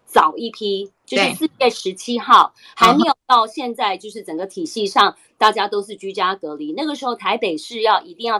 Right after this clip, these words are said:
Speaker 1: 带到检疫旅馆。
Speaker 2: 所以你住到了检疫旅馆？
Speaker 1: 所以我住到检疫旅馆十天。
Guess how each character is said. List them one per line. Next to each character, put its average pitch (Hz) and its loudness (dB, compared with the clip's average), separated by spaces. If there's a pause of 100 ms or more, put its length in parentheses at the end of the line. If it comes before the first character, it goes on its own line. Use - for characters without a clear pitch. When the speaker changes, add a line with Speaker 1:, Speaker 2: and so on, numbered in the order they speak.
(100)
Speaker 1:
带 190 0
到 180 -2
检 165 -4
疫 226 -8
旅 156 -2
馆。 160 -4 (260)
Speaker 2:
所 320 0
以 370 4
你 294 2
住 381 8
到 277 6
了 233 -2
检 190 -2
疫 240 -4
旅 180 -4
馆？ 175 -6
Speaker 1:
所 - -16
以 - -20 (220)
我 214 4
住 311 0
到 294 6
检 180 -6
疫 233 -10
旅 185 -10
馆 165 -8
十 156 -8
天。 165 -4